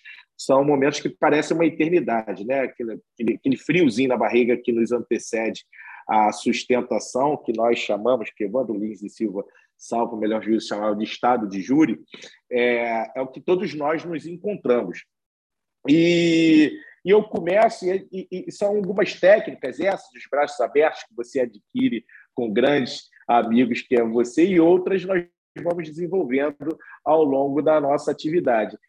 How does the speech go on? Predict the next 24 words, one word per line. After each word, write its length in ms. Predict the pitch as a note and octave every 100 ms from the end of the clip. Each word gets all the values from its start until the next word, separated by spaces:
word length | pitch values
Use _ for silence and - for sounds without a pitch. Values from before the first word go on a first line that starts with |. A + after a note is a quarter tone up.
| _ -
E 80 |
tem 280 | G#3 C#4 C4
uma 340 | G3+ A3 A#3 A3+
que 300 | - A3+ E3+
eu, 380 | F3 F#3 F3+ -
que 180 | D#3+
eu, 380 | D#3 D3+ C3 A#2+ - _
eu 200 | C#3+ C3+
defini 540 | A#2+ D3+ D3+ C#3+ D3 F#3
como 240 | D#3 C3+
a 60 | C3
mais 240 | C3+ C3+
correta 720 | - C3+ A#2+ C#3+ F3 - B2+ - _ - _ -
para 340 | B2+ B2 B2
os 140 | C3
magistrados, 880 | C3 C3+ C3 - - D3 F3 F3 - - _ _ _
que 280 | G#3+ G3+ D#3+
é 480 | D3+ D#3+ E3 E3+ E3+
quando 300 | - D3+ D3+
eu 100 | E3+
vou 440 | A#2+ A#2+ C#3+ E3+ C#3
agradecê-los, 960 | B2 A#2+ C3 C3 B2 - C#3+ D#3+ A2
né, 180 | A#2+ D3+
pelo 220 | D3+ A#2